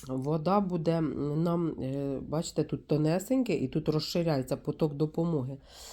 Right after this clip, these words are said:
Потім, е, ми полюбовно, це карта в-, влюблёних, м, е, е, тобто ми, м, дійдемо згоди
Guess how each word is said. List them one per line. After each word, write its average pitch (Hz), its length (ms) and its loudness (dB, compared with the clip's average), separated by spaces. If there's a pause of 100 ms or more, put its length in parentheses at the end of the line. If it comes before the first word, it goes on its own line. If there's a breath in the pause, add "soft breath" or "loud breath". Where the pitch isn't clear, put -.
(360 loud breath)
Потім, 185 640 2
е, 151 40 2
ми 156 260 4
полюбовно, 156 720 2
це 147 180 -2
карта 151 420 -2
в-, 135 580 -4 (240)
влюблёних, 143 560 -2 (100)
м, 127 380 -6
е, 123 640 -6 (260)
е, 139 100 -2 (340)
тобто 156 320 2
ми, 185 360 4 (480 loud breath)
м, 135 420 0
дійдемо 165 560 4
згоди 139 540 2